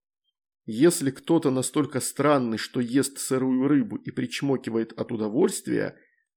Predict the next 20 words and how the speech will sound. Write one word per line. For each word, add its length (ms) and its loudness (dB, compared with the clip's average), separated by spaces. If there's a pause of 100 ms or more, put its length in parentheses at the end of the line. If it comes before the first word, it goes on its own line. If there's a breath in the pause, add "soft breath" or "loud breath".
то 220 4
от 220 -8
него 220 -2
чего 340 -4
угодно 440 2
можно 420 -2
ждать. 440 -6 (1400)
«Хочешь 360 -2
варенье 460 0
из 140 -6
тараканов?» – 640 -2 (480)
донёсся 500 0
затихающий 640 -2
голос 400 -2
Астрид. 500 -6 (480)
«Что?» – 840 -2
в 160 -2
ужасе 320 0
переспросила 720 -4
Мамико. 560 -6